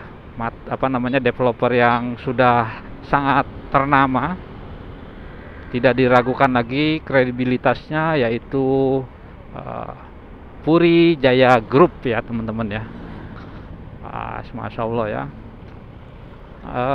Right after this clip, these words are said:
Oke, nah, ini juga teman-teman bisa lihat di sebelah kanan, ini ada Grand Batavia.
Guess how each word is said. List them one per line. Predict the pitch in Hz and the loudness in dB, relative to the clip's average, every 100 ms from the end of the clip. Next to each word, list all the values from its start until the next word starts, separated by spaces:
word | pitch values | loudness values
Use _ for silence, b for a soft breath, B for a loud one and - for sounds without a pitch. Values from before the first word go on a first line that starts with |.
| 143 160 | 0 -2
Oke, | - 165 156 156 160 | -2 0 2 4 2
nah, | 151 135 131 131 | 2 2 2 0
ini | 151 196 202 | 0 2 2
juga | 151 131 123 113 - | 4 4 4 2 -4
teman-teman | 135 131 139 151 175 156 | -4 -2 -2 -2 -2 -4
bisa | 135 | 2
lihat | 123 131 139 | 4 4 2
di | 131 | 0
sebelah | 135 117 117 | -4 0 2
kanan, | 120 123 139 143 151 147 143 - B B - 135 | 2 0 0 0 -4 -8 -12 -18 B B -16 -8
ini | 139 | -6
ada | 139 127 120 120 117 117 113 | -4 -6 -2 0 0 0 -2
Grand | 104 127 123 120 | 2 2 4 2
Batavia. | 120 - 117 - 123 135 196 | 2 2 -4 0 2 2 0